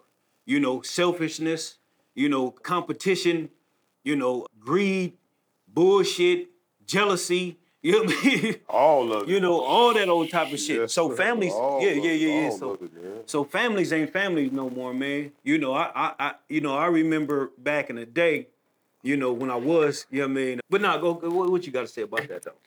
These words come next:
Speaker 2: I mean, I, I, I definitely agree with you, man. It's,
Speaker 1: Yeah.
Speaker 2: it's all good, 'cause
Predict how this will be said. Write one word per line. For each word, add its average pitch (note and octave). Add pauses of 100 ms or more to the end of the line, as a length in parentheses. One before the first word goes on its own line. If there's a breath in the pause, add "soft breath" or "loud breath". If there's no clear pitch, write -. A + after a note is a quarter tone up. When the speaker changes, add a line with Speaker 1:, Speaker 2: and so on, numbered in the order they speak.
Speaker 2:
I D#3
mean, G#3
I, E3
I, F3+
I -
definitely F3
agree F3+
with F#3
you, D3
man. F3
It's, F3+
Speaker 1:
Yeah. A#2
Speaker 2:
it's -
all F3
good, F3
'cause D3